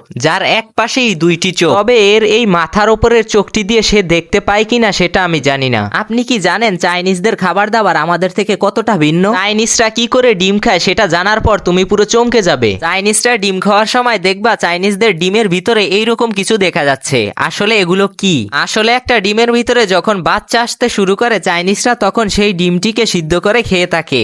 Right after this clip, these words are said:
চাইনিজরা যে শুধু এই ডিমের ভিতরে বাচ্চা শুদ্ধ খায় এটাই কিন্তু না, এরা কিন্তু শামুকও খায়। কি বিশ্বাস হচ্ছে না? তাহলে নিজ চোখে এই দেখো।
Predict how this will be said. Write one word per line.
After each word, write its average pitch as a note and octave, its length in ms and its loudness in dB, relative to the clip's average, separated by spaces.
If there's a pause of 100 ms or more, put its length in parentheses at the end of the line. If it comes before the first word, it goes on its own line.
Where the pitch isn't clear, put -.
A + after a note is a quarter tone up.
চাইনিজরা G#3+ 640 0
যে C4 140 0
শুধু C4+ 320 0
এই B3 160 2
ডিমের G#3+ 320 0
ভিতরে B3 320 0
বাচ্চা F3+ 360 -2
শুদ্ধ A3+ 320 -4
খায় C4+ 300 0
এটাই A#3+ 340 0
কিন্তু A#3 280 -2
না, F3 180 0 (360)
এরা G3 240 0
কিন্তু A3+ 300 -2
শামুকও G#3 520 0
খায়। E3 360 -2 (340)
কি G3+ 180 -4
বিশ্বাস F#3 400 0
হচ্ছে G#3+ 260 -2
না? A#3 160 0 (220)
তাহলে F3 380 0
নিজ F#3 260 0
চোখে A3 320 0
এই F3 100 2
দেখো। C3 360 0